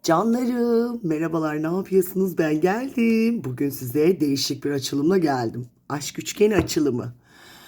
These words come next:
Şimdi aklımızdaki kişiler, üçüncü kişiye nasıllar ve size nasıllar? <laughs> Azize sizsiniz. Beyler siz kendinize göre alın. Aziz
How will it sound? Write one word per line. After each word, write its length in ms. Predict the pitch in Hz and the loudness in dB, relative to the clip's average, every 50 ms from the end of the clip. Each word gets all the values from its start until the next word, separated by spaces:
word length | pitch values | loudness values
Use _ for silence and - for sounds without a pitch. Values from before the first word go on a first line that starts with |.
| - - - - - - | -20 -20 -20 -20 -16 -6
Şimdi 600 | - - - - 175 175 165 - 139 127 - - | -2 0 4 4 4 4 4 0 -2 -4 -4 -8
aklımızdaki 640 | - 147 139 - - 160 151 151 151 143 185 185 - | -10 -12 -10 -8 -8 -6 -4 -4 -2 -2 -2 -2 -2
kişiler, 680 | - 233 196 - - 165 135 - - - - - - - _ - | -4 -6 -4 -2 0 0 0 -2 -4 -6 -10 -14 -20 -18 _ -6
üçüncü 460 | 170 165 - - 175 175 175 - 220 | -6 -4 0 4 4 4 4 2 -2
kişiye 420 | - 254 233 - - 240 233 233 233 | -4 -4 -4 -2 0 2 2 2 2
nasıllar 840 | 233 226 - - 226 226 226 233 226 226 226 226 233 - - - _ _ _ _ _ _ _ _ 156 | 2 0 -2 0 0 0 2 2 2 2 0 -2 -4 -8 -12 -16 _ _ _ _ _ _ _ _ -2
ve 100 | 170 165 | -2 -2
size 340 | - 160 147 135 156 151 | 0 -2 0 0 2 2
nasıllar? 760 | 156 143 135 - 151 143 131 117 98 95 123 120 - - - - 175 170 175 170 - - - - - | 2 0 0 -2 -2 0 0 2 0 0 -2 -4 -6 -4 0 2 2 2 2 0 -6 -8 -8 -8 -6
<laughs> 500 | - - - _ _ _ _ _ _ - | -6 -8 -10 _ _ _ _ _ _ 0
Azize 720 | 185 185 160 160 175 175 156 139 156 160 175 190 - - - - | 2 2 4 4 4 4 4 2 2 2 2 2 -2 -6 -12 -6
sizsiniz. 540 | - 190 175 - - - 156 143 135 143 165 - - - _ - - _ _ _ _ _ _ _ _ - | -4 -4 -4 -2 0 0 2 2 2 0 -2 -4 -12 -20 _ -20 -20 _ _ _ _ _ _ _ _ 0
Beyler 340 | 170 170 170 156 151 147 156 | 4 6 6 6 4 2 -4
siz 200 | 156 - - - | -6 -8 -12 -10
kendinize 440 | - 139 135 135 135 139 135 165 175 | -6 -4 -4 -2 -2 -2 0 2 2
göre 220 | 175 185 175 170 | 4 4 2 2
alın. 340 | 165 165 170 170 170 180 - _ _ - | 2 2 2 2 2 -2 -6 _ _ -10
Aziz 400 | 151 147 131 131 143 131 131 - | -8 -8 -6 -6 -6 -6 -8 -10